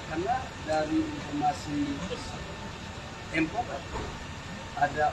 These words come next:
orang, oh, orang dekat, ya, orang dalam, orang dekat itu semua saya minta untuk di, eh,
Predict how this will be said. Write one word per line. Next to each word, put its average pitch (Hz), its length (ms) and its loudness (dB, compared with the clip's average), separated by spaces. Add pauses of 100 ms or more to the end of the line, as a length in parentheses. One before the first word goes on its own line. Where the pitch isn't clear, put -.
orang, 139 320 6 (160)
oh, 196 160 10 (560)
orang 135 320 6 (720)
dekat, 180 240 6 (480)
ya, 135 160 2
orang 151 320 2
dalam, 160 320 6
orang 151 160 0
dekat 156 320 -2
itu - 160 -6
semua 165 160 -4
saya 175 160 -2
minta 190 240 0
untuk 180 160 -4
di, 160 160 0 (1040)
eh, 143 760 6